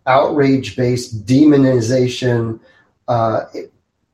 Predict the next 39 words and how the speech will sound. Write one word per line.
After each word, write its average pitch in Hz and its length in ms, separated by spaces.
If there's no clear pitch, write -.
type 131 300
stories, 135 880
uh, 123 180
come 151 120
across 143 320
your 123 100
news 180 300
feed. 120 320
And 147 100
I 151 80
was 151 220
so 208 680
inundated 139 640
with 107 180
that, 113 320
ingrained, 139 680
uh, 127 420
it - 20
was 120 140
so 185 120
ingrained 151 380
into 127 140
my 113 120
thinking 123 720
that 143 520
it 175 140
took 220 240
me 185 140
months 170 400
to 139 100
just 127 380
dismiss 151 540
the 135 60
whole 139 280
notion 131 440
of, 110 300
"Okay, 139 360
I 117 60
guess - 600